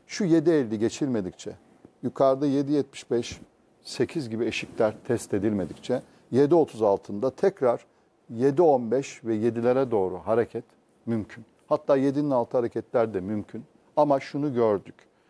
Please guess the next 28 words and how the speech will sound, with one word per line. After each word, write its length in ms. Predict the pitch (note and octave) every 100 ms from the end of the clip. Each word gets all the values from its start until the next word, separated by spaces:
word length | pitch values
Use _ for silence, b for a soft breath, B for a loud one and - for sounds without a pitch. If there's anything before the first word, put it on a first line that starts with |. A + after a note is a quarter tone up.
| b b b b
Biraz 420 | B2+ G#3 D#3 C3 B2
dolar 240 | B2 B2
endeksine, 580 | A2 G2 F2 - - E2
global 440 | F#2 A#2 B2+ C3+
gelişmelere 640 | A#2 G2+ - - D#2+ E2+
ve 60 | F2+
A 200 | G#2+ G#2+
B 120 | A#2+
D 80 | C3
Türkiye 300 | - D3+ C#3+
ilişkileri 360 | A#2+ - B2 B2+
özelinde 760 | - A#2+ G2+ G#2 F#2+ F2 F2+ -
bazı 320 | D#3 A2 G2
jeopolitik 440 | G#2 G#2 A#2+ -
seyirde 360 | - A#2+ B2+ A2
duyarlı 400 | A2 A2+ A#2 A#2+
bir 120 | A2 _ b b b -
grafiktir 580 | A2 G#2 A#2 - G2+ F2
dolar 340 | F#2 F2+ E2+ - _ _ -
T 200 | G#2 F#2
L 40 |
hareketleri. 720 | F2 E2+ - F2 - G2+ B2+ b b b
Merkez 460 | A#2 C3 A#2+ D#3+ C3
Bankası 420 | D3 C#3 C#3 D#3
ciddi 360 | A#2 A#2+ D3 C#3+
bir, 220 | C#3 - _ _ _ -
e, 960 | B2 A#2+ A#2+ A#2+ A#2+ A#2+ A#2 A#2 A#2 A#2
politika, 580 | - B2 D3 - A#2+